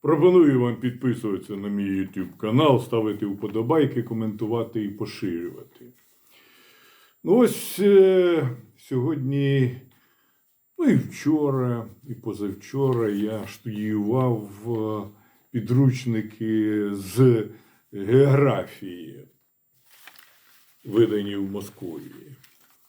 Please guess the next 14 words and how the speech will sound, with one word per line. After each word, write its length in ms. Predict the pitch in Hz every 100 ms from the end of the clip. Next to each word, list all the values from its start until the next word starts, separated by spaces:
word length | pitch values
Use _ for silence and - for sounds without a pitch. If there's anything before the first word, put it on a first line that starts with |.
| _ -
Так, 220 | - -
дев'ятий, 840 | 113 98 98 143 139 131 113 95 - _ _ _ _ _ _
десятий 680 | 98 101 101 139 123 120 107
клас, 460 | - 110 101 95 117
видані 460 | 131 123 123 117
в 80 | 104
дві 140 | 107
тисячі 380 | 107 117 - 117
двадцять 460 | 98 104 104 107 95
другому 480 | 101 98 101 101 98
році. 580 | 95 80 - - 156 - _ _ _ _ _ _ _ _ _ _ _ _ _ _
Так, 460 | - - - _ 139
ну 400 | 135 220 139 113
і 360 | 120 113 104